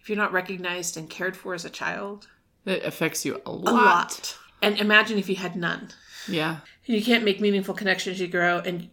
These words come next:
Speaker 1: because they're not recognized as a person. And one of the things we do in baptism, we do
Speaker 2: Is
Speaker 1: as community,
Speaker 2: recognize.
Speaker 1: is say, "You are a person and beloved, and God calls each of us by name."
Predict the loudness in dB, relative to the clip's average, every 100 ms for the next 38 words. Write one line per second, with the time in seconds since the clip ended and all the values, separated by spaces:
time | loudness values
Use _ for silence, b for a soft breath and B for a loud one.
0 | _ -10 -6 -4 -4 -6 -2 2 2 0
1 | -4 -6 -6 -6 -8 -8 -10 -14 -12 -10
2 | -10 -12 -18 b b b -12 -8 -6 -4
3 | -4 -4 -4 -6 -6 -6 -2 -2 0 -2
4 | -4 -6 -6 -10 -14 _ -12 -4 0 0
5 | 0 0 0 0 -2 -2 -4 -2 0 -2
6 | -4 -8 -8 -6 -6 -6 -6 -8 -6 -6
7 | -6 -10 -12 -10 -8 -6 -2 0 -2 -6
8 | -14 -12 -6 -2 -2 -2 -4 -4 -4 -8
9 | -8 -6 -4 -4 -6 -10 -12 -18